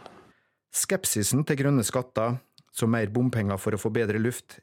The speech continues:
er der til tross for at folk i større grad her hjemme synes det er greit å betale skatter og avgifter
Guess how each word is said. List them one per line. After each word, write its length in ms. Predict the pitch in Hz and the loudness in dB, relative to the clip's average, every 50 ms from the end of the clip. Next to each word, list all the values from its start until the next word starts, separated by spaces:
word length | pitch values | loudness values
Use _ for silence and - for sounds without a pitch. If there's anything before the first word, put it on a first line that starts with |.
| _ - | _ -2
er 120 | 139 127 | -2 0
der 180 | 110 107 107 107 | 0 0 0 -2
til 240 | 107 - - 127 113 | -4 -8 -12 -10 -2
tross 300 | - 151 156 151 - - | 0 2 2 2 0 0
for 120 | - 127 | 0 0
at 100 | 131 127 | 0 0
folk 280 | - - 131 123 - - | 0 0 0 0 0 -2
i 60 | 123 | -4
større 400 | 120 - - - 165 139 120 131 | -4 -4 0 0 0 2 2 0
grad 320 | 139 123 110 104 104 104 107 - | 0 0 0 0 0 -2 -4 -4
her 100 | 127 120 | -2 0
hjemme 320 | 117 120 120 120 107 98 98 | 2 2 2 2 2 0 0
synes 220 | - 131 120 - | 0 -2 -2 0
det 120 | - 117 | -2 -2
er 100 | 110 113 | 0 0
greit 220 | 104 98 123 127 - | 0 0 -2 -2 -2
å 80 | 143 | -2
betale 300 | 131 135 - 135 127 127 | -2 0 0 0 0 0
skatter 300 | 127 - 143 143 - - | -2 -2 -2 -2 0 0
og 240 | 110 110 117 127 123 | 0 2 2 2 2
avgifter 400 | 110 104 98 - - 120 131 135 | 2 0 0 -2 -2 -2 -2 -2